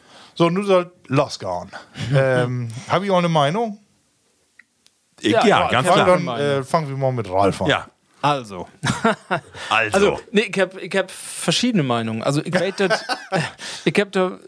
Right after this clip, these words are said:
Speaker 3: eine Masse unterschiedliche Gedanken tau und ich hab noch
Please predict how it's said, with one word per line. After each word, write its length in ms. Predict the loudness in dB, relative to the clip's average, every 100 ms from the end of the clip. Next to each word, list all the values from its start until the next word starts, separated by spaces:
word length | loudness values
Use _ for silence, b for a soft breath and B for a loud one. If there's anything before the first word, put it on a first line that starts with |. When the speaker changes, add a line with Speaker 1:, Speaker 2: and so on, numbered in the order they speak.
| 0
Speaker 3:
eine 100 | 2
Masse 500 | 2 0 2 2 2
unterschiedliche 480 | 2 2 0 0 0
Gedanken 380 | 0 0 -2 -6
tau 180 | -6 -4
und 180 | -4 -6
ich 120 | -10 -6 -2
hab 260 | -2 -2
noch 180 | -2 -2